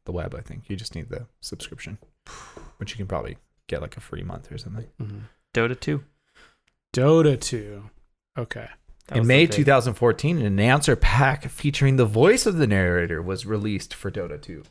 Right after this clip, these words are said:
Speaker 1: as well.
Speaker 2: Oh,
Speaker 3: Oh,
Speaker 2: cool.
Speaker 3: really? That's
Speaker 1: Yeah.
Speaker 3: great. That's funny.
Speaker 2: That's really funny. Um, yeah. Uh, they made another game called, um, The Beginner's Guide.
Speaker 1: Oh, yeah.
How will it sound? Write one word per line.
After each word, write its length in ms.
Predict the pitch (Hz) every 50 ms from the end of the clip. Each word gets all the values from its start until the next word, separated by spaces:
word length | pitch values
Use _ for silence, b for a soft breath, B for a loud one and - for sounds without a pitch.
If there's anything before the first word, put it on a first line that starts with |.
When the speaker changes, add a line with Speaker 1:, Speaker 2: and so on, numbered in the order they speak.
| _ - - - _ -
Speaker 1:
as 80 | 98 -
well. 100 | 180 220
Speaker 2:
Oh, 60 | 226
Speaker 3:
Oh, 40 | 185
Speaker 2:
cool. 120 | 139 143 143
Speaker 3:
really? 300 | 135 139 160 202 220 226
That's 260 | 196 190 220 214 139
Speaker 1:
Yeah. 60 | 117
Speaker 3:
great. 260 | 180 190 185 143 - - _ b b b b b
That's 160 | 151 143 -
funny. 320 | - 123 110 107 101 98 - - -
Speaker 2:
That's 200 | 143 139 - -
really 160 | 139 123 117
funny. 320 | 107 - 117 104 107 107 - - B B B B B B B B B B B B B B B B B B
Um, 800 | 147 147 147 147 143 139 135 135 131 123 120 120 117 117 117 123 b b b b b b - - - _ _ _ _ _ _ _ _ _ _ _ _ _ - - - - - - - _ _ _ _ _ _ -
yeah. 280 | 123 123 113 107 101 98 - _ _
Uh, 340 | - 160 160 160 160 160 156 151
they 120 | 180 196
made 200 | 208 233 240 247
another 420 | 240 185 143 131 131 135 156 165
game 640 | 160 160 175 180 185 185 185 185 180 180 180 175 - _
called, 560 | - - 139 131 127 127 123 120 113 117 120 - _ _ -
um, 680 | 127 120 117 117 113 110 107 107 104 104 104 104 107 - _ _ _
The 840 | - 123 120 131 127 127 123 123 123 123 123 120 120 120 120 113 117
Beginner's 540 | - 127 120 120 - 131 127 160 180 190 180
Guide. 440 | - 220 220 226 233 240 233 - - - - -
Speaker 1:
Oh, 140 | - 127 123
yeah. 200 | 120 113 95 82